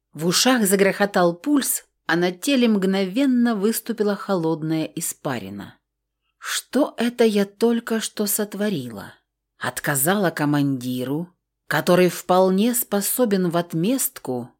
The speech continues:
превратить и так несахарную мою жизнь в ад? Ты идиотка такая, Летти, для чего этот договор ликторский подписывала?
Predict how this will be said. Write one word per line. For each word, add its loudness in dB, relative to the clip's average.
превратить 4
и 6
так 0
несахарную 2
мою 2
жизнь 2
в 0
ад? -2
Ты 6
идиотка 4
такая, 2
Летти, 0
для 0
чего 2
этот 2
договор 4
ликторский 0
подписывала? -4